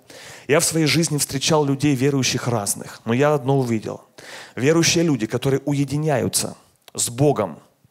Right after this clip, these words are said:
пребывают в Боге, в Слове, это непоколебимые люди. Непоколебимые люди. Вы вот вспомните в-, из своей жизни, вот каких героев, каких людей вы знаете, вот уважаете духовных –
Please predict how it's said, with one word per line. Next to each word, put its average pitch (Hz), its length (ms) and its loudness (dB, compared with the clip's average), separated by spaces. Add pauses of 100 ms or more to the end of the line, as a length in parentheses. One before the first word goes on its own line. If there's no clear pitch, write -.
(160)
пребывают 139 680 2
в 120 80 -6
Боге, 113 400 0
в - 80 -8
Слове, 135 460 2 (400)
это 127 160 -2
непоколебимые 135 680 0
люди. 107 240 -4 (1600)
Непоколебимые 156 1200 2
люди. 127 280 2
Вы 135 140 2
вот - 260 -4 (180)
вспомните 185 600 0
в-, - 220 0
из - 120 2
своей 160 300 4
жизни, 135 340 0
вот 117 240 -4 (320)
каких 151 300 -4
героев, 151 440 4
каких 180 340 -2
людей 165 220 2
вы 135 120 2
знаете, 127 480 2
вот 120 160 -4
уважаете 131 580 2
духовных – 113 600 -6